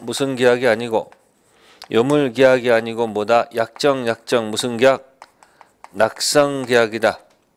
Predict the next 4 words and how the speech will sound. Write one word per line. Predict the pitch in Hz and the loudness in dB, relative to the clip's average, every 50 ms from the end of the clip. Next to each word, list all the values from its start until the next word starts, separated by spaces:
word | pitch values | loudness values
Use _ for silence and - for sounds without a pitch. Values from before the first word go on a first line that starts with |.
| _ _ _ _ _ _ _ _ _ _ - _ _ | _ _ _ _ _ _ _ _ _ _ -20 _ _
세 | - - - - 139 147 | -8 -6 0 2 2 2
번째, | 147 147 139 - - 147 123 - - - _ _ _ _ _ _ _ _ _ _ _ _ _ - - - | 2 0 0 0 0 0 0 0 -4 -12 _ _ _ _ _ _ _ _ _ _ _ _ _ -20 -14 -4
효력이 | - 175 175 175 175 165 160 165 151 | -2 0 2 2 2 0 0 -2 -4
생깁니다. | 135 - - 165 165 160 151 143 131 117 104 - 131 120 101 87 | -4 -4 -8 -8 -8 -6 -6 -6 -6 -2 2 4 4 4 4 0